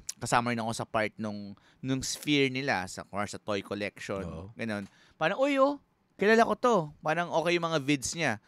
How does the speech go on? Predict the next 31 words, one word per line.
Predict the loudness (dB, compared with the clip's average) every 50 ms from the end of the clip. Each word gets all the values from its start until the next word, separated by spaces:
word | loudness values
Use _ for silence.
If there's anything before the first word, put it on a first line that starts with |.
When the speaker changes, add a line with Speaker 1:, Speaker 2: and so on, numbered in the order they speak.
| _ _ _ _ _
Speaker 1:
Mag-invest | 0 2 2 2 2 2 0 0
kaya | 2 4 4 6 4 4
ako? | 2 -2 -6 -8 -10 -12
Speaker 2:
Mm. | -10 -8 -6 -4 -2
Speaker 1:
Kasi | 0 2 4 4 6 4 2 0 _ _ _ _ _ _ _ _ _ _ _ _
si | _ -4 0 2 2 4 4
Elon | 6 8 8 8 8
Musk | 6 4 2 2 2 0 0 0
nga | 2 2 2 2
eh, | 0 -2 -6 -6
may | -4 -2 0 0 0 0
ano | -2 -2 -2 0
eh, | 0 0 0 0 -2
yung | -2
ano | -4 -4 -4 -4
mga, | -4 -4 -4 -4 -4 -2
mga | -2 -2 -2 -4 -6 _
coin | 2 4 4 4 4 2
niya, | 0 -4 -4 -2
Doge. | 0 2 4 4 4 4 4 4 4 4 4 2 0 -2 -4 -8 -12 -10 -6
Speaker 2:
Oo, | -4 -2 0 0 0 -2 -2
Speaker 1:
Doge-, | -2 0 0 4 4 4
Speaker 2:
Dogecoin. | 6 6 6 6 6 4 4
Speaker 1:
Dogecoin. | 4 4 4 2 0 -2 -4 -4 -4 -2
So | -2 -2
baka, | 2 2 4 4 6 6 6 4 2 0 -6 _ _ -20 -4
baka | 0 2 4 4 4 4
ganun | 4 4 4 4 2
din | -4 -6 -8
si | -6 -2 0 2
Excel, | 2 0 0 -2 -4 -2 0 2 2 2 0 -2 -6